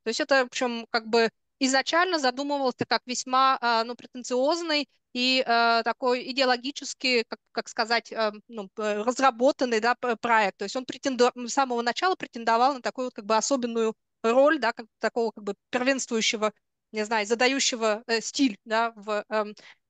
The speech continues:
а, а, в, в, ну, в изображении, в, в историческом изображении, э, этого проекта и так далее.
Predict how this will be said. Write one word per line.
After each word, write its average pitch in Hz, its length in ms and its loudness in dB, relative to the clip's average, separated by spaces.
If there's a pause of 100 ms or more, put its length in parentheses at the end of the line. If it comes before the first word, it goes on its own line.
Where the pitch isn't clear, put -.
(140)
а, 208 340 4
а, 202 360 4
в, 208 500 0
в, 220 120 -14
ну, 226 120 -4
в 202 80 -8
изображении, 226 760 0
в, 214 300 0
в 233 100 -10
историческом 240 720 -2
изображении, 214 840 -2
э, 208 240 -2
этого 202 220 -8
проекта 208 440 -2
и 202 40 -6
так 208 220 -4
далее. 190 280 0